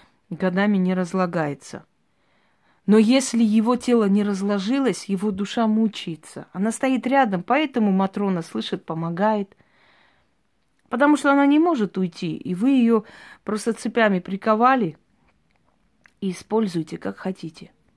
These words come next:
Вы не служите сатане, правда ведь? У вас высокая мораль. Части тела хранить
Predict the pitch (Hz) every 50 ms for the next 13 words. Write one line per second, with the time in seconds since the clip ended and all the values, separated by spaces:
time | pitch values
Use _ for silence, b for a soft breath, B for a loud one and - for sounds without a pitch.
0 | _ _ _ _ _ _ _ _ _ _ _ _ _ _ _ _ _ _ _ _
1 | _ _ - 175 175 185 196 226 233 - - 262 269 262 202 170 - - 160 -
2 | 180 170 - 190 180 170 160 156 - 175 185 208 233 220 202 185 175 160 156 _
3 | _ _ _ _ _ _ _ _ _ _ _ _ _ _ _ _ _ _ _ _
4 | _ _ _ _ _ _ _ _ _ _ _ _ _ _ _ _ _ _ _ _
5 | _ _ _ _ _ _ _ _ _ _ _ _ _ _ _ _ _ _ _ _
6 | _ _ _ _ _ _ _ - - 175 196 180 - - 196 - - - 202 -
7 | - 202 196 196 202 202 202 196 185 165 156 160 - _ _ _ _ _ _ _
8 | _ _ b b b b b b b b b b b b b b b _ _ _
9 | _ _ _ - - 220 202 190 - - 190 - - - 190 170 160 - - -
10 | 165 170 175 170 165 - -